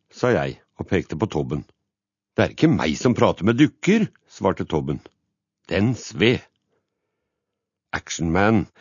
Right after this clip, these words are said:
er ikke noen dukke.» «Hysj!», freste pappa med sammenbitte tenner. «Vi må finne på noe dere kan gjøre nå i ferien. Dere skal ut av huset.»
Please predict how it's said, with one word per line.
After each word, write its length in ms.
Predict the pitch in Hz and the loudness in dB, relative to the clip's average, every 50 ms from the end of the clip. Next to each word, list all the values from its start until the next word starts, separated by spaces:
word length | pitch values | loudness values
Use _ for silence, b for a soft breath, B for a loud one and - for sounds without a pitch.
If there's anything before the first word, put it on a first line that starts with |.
| b b b | b b b
er 160 | - 69 65 60 | -10 -10 -10 -10
ikke 160 | - - 67 | -12 -12 -10
noen 240 | 65 67 76 76 62 | -8 -6 -6 -6 -4
dukke.» 480 | - 87 - _ _ - - - - - _ _ _ _ _ _ _ _ _ _ | -4 -6 -6 _ _ -18 -16 -16 -16 -18 _ _ _ _ _ _ _ _ _ _
«Hysj!», 560 | - 135 131 147 139 - - - - - - - _ _ _ _ _ _ _ _ | 2 4 6 6 6 4 0 -8 -10 -10 -10 -12 _ _ _ _ _ _ _ _
freste 560 | _ - - 73 71 65 - - - - - | _ -12 -8 -8 -8 -8 -10 -14 -14 -8 -4
pappa 320 | - 78 - - - 73 | -4 -4 -4 -6 -8 -8
med 80 | 69 71 | -8 -6
sammenbitte 640 | - - 87 78 73 - - 69 67 - - 80 - | -4 -2 -2 -2 -4 -8 -12 -14 -12 -10 -10 -8 -8
tenner. 320 | 67 67 60 60 - - - _ _ _ _ _ _ _ _ _ _ _ _ _ _ _ _ - | -8 -10 -10 -10 -12 -14 -18 _ _ _ _ _ _ _ _ _ _ _ _ _ _ _ _ -4
«Vi 80 | 92 | -2
må 160 | 87 92 95 | 0 0 0
finne 240 | - 107 95 73 69 | 2 0 0 0 -2
på 160 | 60 98 95 | -2 0 2
noe 160 | 101 98 85 73 | 2 2 2 0
dere 160 | 80 87 90 | 0 0 0
kan 160 | - 104 104 | 2 2 2
gjøre 320 | 104 98 95 82 80 104 | 4 4 4 4 4 2
nå 140 | 104 92 90 104 | 4 4 4 4
i 80 | 104 | 2
ferien. 400 | - 90 98 104 117 120 95 - - b b b b b - | 2 2 2 4 4 4 2 0 -4 b b b b b -2
Dere 160 | 92 87 90 | 0 0 0
skal 240 | - - 117 117 - | 0 2 0 0 2
ut 320 | 92 92 107 117 107 135 | 2 2 2 4 6 6
av 80 | 127 - | 6 6
huset.» 400 | 104 110 104 - 151 113 - | 4 4 4 4 4 2 2